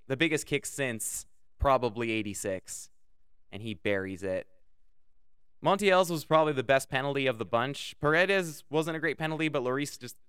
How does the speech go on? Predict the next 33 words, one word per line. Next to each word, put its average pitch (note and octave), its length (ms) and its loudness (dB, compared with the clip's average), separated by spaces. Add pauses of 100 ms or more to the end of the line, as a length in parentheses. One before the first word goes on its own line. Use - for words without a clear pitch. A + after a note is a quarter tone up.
couldn't B2+ 320 -4 (160)
keep B2 200 -6
it A2+ 80 2
out, A2+ 320 4 (160)
even A2+ 260 -6
though, A2 320 0
you - 60 -18
know, A2 100 -6
he G2 60 -6
probably G2+ 260 -2
should G#2 220 -4
have. G#2 200 0 (400)
And G#2+ 80 -8
Dybala C3 320 4
went B2 160 0
right A2 140 -2
down G2+ 160 -2
the F#2+ 60 -6
middle. F#2 340 -6 (140)
And A#2+ 160 -2
Messi, D3+ 500 -2 (880)
Lloris A3+ 320 2
tried A3+ 160 4
to G3+ 80 2
fake G#3 240 2
him F#3+ 140 -2
out, - 480 -4 (400)
was E3 160 -6
a F3+ 60 -2
little G#3 180 4
bit F#3 100 -2
unsuccessful, F3+ 920 -2
but C#3+ 300 2